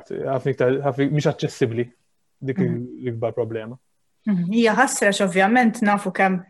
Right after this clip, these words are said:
Speaker 2: ir-riċiklar huwa importanti, speċjalment fejn jidħlu il-plastics. Għaliex, eh, diġà n-, nużaw ħafna biex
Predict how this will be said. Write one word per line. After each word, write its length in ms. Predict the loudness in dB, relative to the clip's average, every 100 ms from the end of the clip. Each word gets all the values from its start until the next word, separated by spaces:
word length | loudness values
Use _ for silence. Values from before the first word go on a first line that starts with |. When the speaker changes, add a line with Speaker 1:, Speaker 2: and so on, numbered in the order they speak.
| -2
Speaker 2:
ir-riċiklar 760 | 2 4 2 0 -2 4 4
huwa 140 | 4 2
importanti, 560 | 2 2 2 0 0
speċjalment 840 | -2 2 2 2 -2 0 0 -2 0
fejn 240 | 2 2
jidħlu 400 | 2 -6 -4 0 0 -4 _ _ -8
il-plastics. 1040 | -6 -4 0 0 0 -4 -8 -10 -12 -14 _ _ _ _ -2
Għaliex, 340 | 0 0 -2
eh, 360 | -6 -6 -8 -12 _
diġà 420 | -8 -4 2 4 4 0 -2
n-, 200 | 0 0
nużaw 440 | 2 2 4 2 2
ħafna 320 | -2 -4 -2 -2
biex 140 | 0